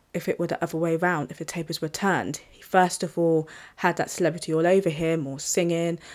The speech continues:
and serenading him, and then to rub it in,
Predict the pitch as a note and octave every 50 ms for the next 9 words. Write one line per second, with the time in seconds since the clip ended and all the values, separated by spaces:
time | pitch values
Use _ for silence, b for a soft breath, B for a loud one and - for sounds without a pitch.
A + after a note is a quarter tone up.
0 | B B B - - D3+ C3+ C#3+ C3+ - - - C#3 C3 C#3 E3+ F#3 F3 F3 E3
1 | E3 E3 D#3 D#3+ D#3+ E3+ E3 - _ _ _ - F3 F3 F3 E3+ G3 F#3 F#3 F#3+
2 | F#3+ F#3 G3+ b b b b b b b - G3 E3+ D#3 G3 F#3+ F#3+ F#3 F3+ -
3 | - G#3 G#3+ - - E3+